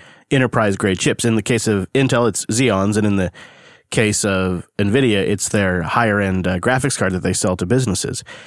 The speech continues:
Now, uh, we, well, we'll circle back to video here in a moment because there's still some fundamentals that your system has to be able to support,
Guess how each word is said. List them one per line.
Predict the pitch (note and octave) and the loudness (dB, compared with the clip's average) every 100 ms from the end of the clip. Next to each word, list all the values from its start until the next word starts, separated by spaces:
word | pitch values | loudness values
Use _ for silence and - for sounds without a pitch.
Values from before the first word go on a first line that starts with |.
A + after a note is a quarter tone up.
| - - | -20 -2
Now, | C#3 B2+ B2 A2+ | 0 2 2 2
uh, | A#2 | 2
we, | A2+ F#3+ | 2 0
well, | - E3 | 2 2
we'll | F3 | 2
circle | A3+ G#3 | 2 2
back | E3+ - | 0 0
to | A#2+ | 2
video | C3 A#2 | 2 2
here | A#2 | 2
in | A2 | 2
a | |
moment | A#2 G2+ F#2+ | 2 0 0
because | A2 B2+ | 0 0
there's | C3 | 2
still | F#3+ | 0
some | G3+ F#3 E3 | 2 0 2
fundamentals | D3+ C3 B2 B2 A#2 F2+ | 2 2 2 2 0 0
that | G#2+ | 0
your | G2+ | 0
system | G#2 D3 - B2 | 0 0 0 0
has | B2+ A#2+ | 0 0
to | - | -2
be | A2+ | 0
able | G2+ | 0
to | - | -2
support, | - - E3+ | -2 0 0